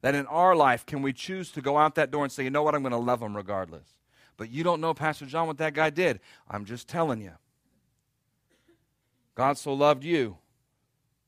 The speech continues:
that he sent his only begotten Son to die on the cross. He's not asking you to put your kid on the tree for your neighbor, but he is asking you to love your neighbor. I'm glad that he's only <laughs> asking me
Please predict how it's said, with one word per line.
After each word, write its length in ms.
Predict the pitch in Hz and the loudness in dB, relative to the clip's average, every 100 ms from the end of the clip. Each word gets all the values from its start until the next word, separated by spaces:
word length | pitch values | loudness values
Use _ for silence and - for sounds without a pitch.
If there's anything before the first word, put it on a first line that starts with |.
| _ _ _ _ _ _ - | _ _ _ _ _ _ -12
that 80 | 104 | -10
he 80 | 113 | -8
sent 180 | - | -8
his 120 | 123 123 | -8 -6
only 180 | 123 | -6
begotten 340 | 113 117 120 107 | -4 -4 -4 -6
Son 380 | - 175 117 78 _ _ _ _ | -8 -6 -6 -10 _ _ _ _
to 100 | 113 | -6
die 160 | 107 | -4
on 120 | 98 95 | -4 -8
the 40 | |
cross. 340 | - 104 85 | -8 -8 -8
He's 140 | - 127 | -10 -4
not 160 | 127 | 0
asking 480 | 131 151 156 - 123 | 2 0 -2 -8 -8
you 220 | 117 113 - _ _ | -8 -8 -12 _ _
to 80 | - | -10
put 260 | 135 120 | -8 -6
your 220 | 117 135 135 | -2 0 0
kid 440 | - 160 110 87 _ _ _ | 0 0 0 -4 _ _ _
on 160 | 107 110 | -8 -8
the 60 | 104 | -10
tree 480 | - 156 131 101 - _ _ | -6 -2 0 -2 -12 _ _
for 140 | - 113 | -10 -6
your 160 | 113 | -4
neighbor, 400 | 107 139 104 82 _ _ _ | 0 0 -2 -6 _ _ _
but 100 | 110 | -6
he 140 | 120 143 | 0 0
is 100 | 123 | 2
asking 460 | 120 110 - 110 | 0 -2 -6 -8
you 320 | 113 120 107 95 _ _ | -6 -6 -6 -12 _ _
to 100 | - | -10
love 280 | 107 131 92 | 0 0 0
your 120 | 90 | -8
neighbor. 200 | 82 76 _ _ _ _ _ _ _ _ _ _ _ _ _ _ _ _ _ _ _ _ _ _ _ _ | -18 -20 _ _ _ _ _ _ _ _ _ _ _ _ _ _ _ _ _ _ _ _ _ _ _ _
I'm 140 | - 107 | -16 -4
glad 260 | 117 117 | 0 0
that 80 | 95 | 0
he's 140 | 95 98 | -8 -8
only 140 | 101 | -6
<laughs> 40 | |
asking 400 | - 147 - 113 | -6 -8 -8 -10
me 220 | 92 92 | -8 -12